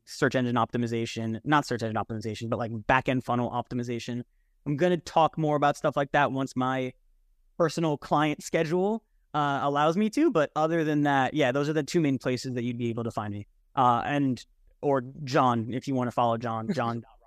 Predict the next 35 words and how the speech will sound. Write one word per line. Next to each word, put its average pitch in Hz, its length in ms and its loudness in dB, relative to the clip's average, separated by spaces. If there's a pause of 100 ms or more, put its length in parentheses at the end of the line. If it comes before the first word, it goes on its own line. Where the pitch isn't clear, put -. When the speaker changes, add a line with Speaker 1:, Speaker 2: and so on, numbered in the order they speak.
Speaker 1:
Romanello. 110 420 -10
But 131 160 -2
that's, 139 340 -2
that's 180 180 4
a 180 40 2
very 170 300 2
different 156 720 0 (300)
market, 147 640 0
uh, 120 320 0
if 123 180 -8
we're, 117 240 0
uh, 107 280 -2
if 113 80 -18
we're 165 60 2
talking 151 300 2
about 117 200 0
that. 113 200 -4
<laughs> - 920 -14
Speaker 2:
All 101 100 4
right, 87 140 4
dude. 95 160 0
I 104 80 4
really 117 240 4
appreciate 107 300 -2
your 101 80 -2
time. 98 380 0
Thank 117 180 0
you 117 60 0
so 120 120 0
much. 98 300 2
Really 98 360 2
enjoyed 87 380 0
this. 90 260 0
It 107 40 -4
was 101 200 -2